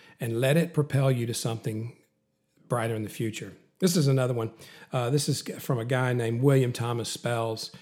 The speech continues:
Actually has a very interesting story if you can look him up. Uh, but William Thomas Spells says this, and I love this quote. It says, "Setbacks are temporary unless you see failure and do nothing.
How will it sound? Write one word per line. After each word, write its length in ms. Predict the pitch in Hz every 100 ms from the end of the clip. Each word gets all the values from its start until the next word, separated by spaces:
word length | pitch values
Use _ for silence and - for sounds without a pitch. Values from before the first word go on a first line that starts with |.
| - - -
Actually 260 | 123 - 127
has 140 | 117
a 40 |
very 260 | 123 139 123
interesting 400 | 120 117 - 107
story 360 | - 131 120 113
if 140 | -
you 60 | -
can 120 | 120
look 160 | 117
him 120 | 120 117
up. 300 | 113 117 156 -
Uh, 200 | 113 107
but 240 | 110 113 -
William 200 | 143 151
Thomas 240 | 135 123 110
Spells 340 | - 120 110
says 180 | 127 110
this, 220 | 113 101
and 80 | 113
I 60 | 110
love 340 | 117 110 107
this 160 | 107 -
quote. 240 | 120 110
It 80 | 101
says, 260 | 123 110 - - -
"Setbacks 500 | - 214 254 190 175
are 40 | 151
temporary 600 | - 190 160 123 117 123
unless 320 | 123 127 -
you 80 | 135
see 220 | - 120
failure 500 | - 143 143 160 165
and 180 | 139 131
do 140 | 123
nothing. 540 | 120 127 117 - 87